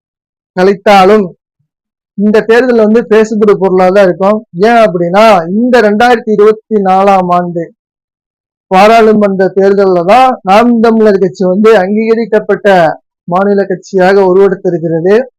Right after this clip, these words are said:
நாம் தமிழருடைய வரலாறு சொல்லப்படும் போதெல்லாம் இந்த தேர்தல் வந்து நினைவு கூறப்பட்டு கொண்டிருக்கும்.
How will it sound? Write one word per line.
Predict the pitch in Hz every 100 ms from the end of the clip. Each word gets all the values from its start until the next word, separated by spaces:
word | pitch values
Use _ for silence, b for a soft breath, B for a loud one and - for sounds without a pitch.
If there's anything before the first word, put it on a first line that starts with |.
| _ _ _
நாம் | 175 190 254 269 226
தமிழருடைய | 240 233 226 220 220 214 208 196 170 147 -
வரலாறு | 160 170 202 220 220 214 175
சொல்லப்படும் | 143 180 196 226 220 220 208
போதெல்லாம் | 196 196 185 185 208 240 220 - _ _ _ _ _ _ -
இந்த | 190 208
தேர்தல் | 190 202 220 220 226
வந்து | 202 202 214
நினைவு | 208 214 220
கூறப்பட்டு | 202 208 202 185 180 175 175
கொண்டிருக்கும். | 185 180 175 170 170 214